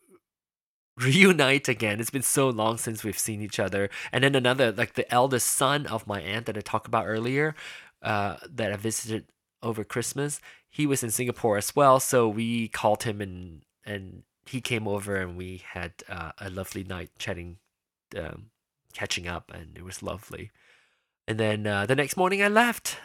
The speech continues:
I left Singapore to come, come back to my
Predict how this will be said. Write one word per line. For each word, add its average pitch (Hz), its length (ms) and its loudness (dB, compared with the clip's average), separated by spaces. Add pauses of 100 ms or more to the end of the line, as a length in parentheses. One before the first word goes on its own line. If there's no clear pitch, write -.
I 147 100 2
left 147 220 4
Singapore 147 640 2 (1080)
to 131 80 -2
come, 120 400 0
come 131 200 2
back - 440 0 (260)
to 117 500 0 (260)
my 113 520 -2